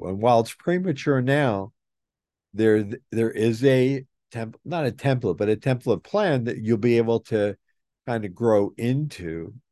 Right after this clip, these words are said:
as this begins to develop. Allocution is your chance to speak with the judge at sentencing. So this is big, because the judge is gonna wanna talk to you. He's already read your narrative. He's read your release plan.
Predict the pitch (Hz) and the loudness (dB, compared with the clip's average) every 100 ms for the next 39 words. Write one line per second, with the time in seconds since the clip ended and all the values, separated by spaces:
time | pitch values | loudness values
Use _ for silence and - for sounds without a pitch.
0 | _ 95 101 92 110 - 107 85 95 90 | _ -4 -4 -2 -4 -2 -6 -4 -6 -8
1 | - 95 87 85 92 85 76 - _ _ | -8 -6 -6 -4 -2 -2 -6 -12 _ _
2 | _ _ 131 147 156 - 175 233 - 101 | _ _ 0 2 2 0 -2 -2 -4 -8
3 | 104 - _ _ _ _ - 127 180 160 | -10 -16 _ _ _ _ -6 -4 -2 -4
4 | - 156 147 135 - 120 - 156 156 196 | -2 -2 -2 -4 -8 -8 -4 -2 -2 -6
5 | 160 147 98 90 98 120 165 151 - 208 | -4 -6 -2 -2 0 -2 -6 -4 -4 -4
6 | 277 185 92 - - _ _ _ _ _ | -4 -8 -8 -10 -14 _ _ _ _ _
7 | _ _ - - 139 156 147 196 165 151 | _ _ -6 2 4 4 2 0 0 4
8 | 214 208 - _ _ _ _ _ _ 156 | 4 2 -8 _ _ _ _ _ _ 0
9 | 143 180 160 135 160 196 214 180 170 180 | 4 4 4 2 4 4 2 -6 -4 -2
10 | 170 175 180 175 - 196 - 120 95 107 | -2 -2 -2 -4 0 -2 -2 -4 -2 -2
11 | 117 156 165 165 135 123 170 160 113 117 | 2 4 6 4 4 6 6 6 2 -2
12 | 98 90 95 107 147 160 110 104 117 175 | -2 -4 -2 -2 -2 -2 -2 0 2 2
13 | 156 135 104 90 90 - - 98 107 160 | 0 0 -2 -4 -8 -10 -6 -4 -4 -8